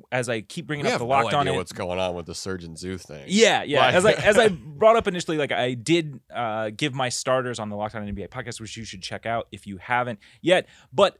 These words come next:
Speaker 1: I keep going back and forth on these two. I think that Zoo, you know, has the most experience with the starting unit. It makes sense.
Speaker 2: Right.
Speaker 1: However, I do also see the value of going the vet way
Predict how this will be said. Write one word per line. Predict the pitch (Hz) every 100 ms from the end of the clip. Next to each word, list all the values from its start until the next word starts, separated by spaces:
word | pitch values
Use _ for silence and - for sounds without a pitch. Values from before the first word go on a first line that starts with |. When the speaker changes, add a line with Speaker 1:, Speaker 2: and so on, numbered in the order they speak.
| _
Speaker 1:
I | 180
keep | 208 240
going | 196 208
back | 175 175
and | 165
forth | 131 170 151
on | 135
these | 131 -
two. | 180 185 -
I | 123
think | 156 139
that | 139 -
Zoo, | 101 165 202 190
you | -
know, | 113
has | 104 131 123
the |
most | 123 120
experience | 104 - 202 202
with | 170
the | 180
starting | 185 180 175
unit. | 180 170 _ _
It | -
makes | 117 104 -
sense. | - 208 269 - 92
Speaker 2:
Right. | 78 - _ _
Speaker 1:
However, | - 160 175 160 175 165 -
I | 123
do | 131 170 175
also | 175 156
see | - 175
the | 147
value | 120 117 127 139 139
of | 117 123 120 - 113
going | 110 120 147
the | 160
vet | 143 214 -
way | 117 98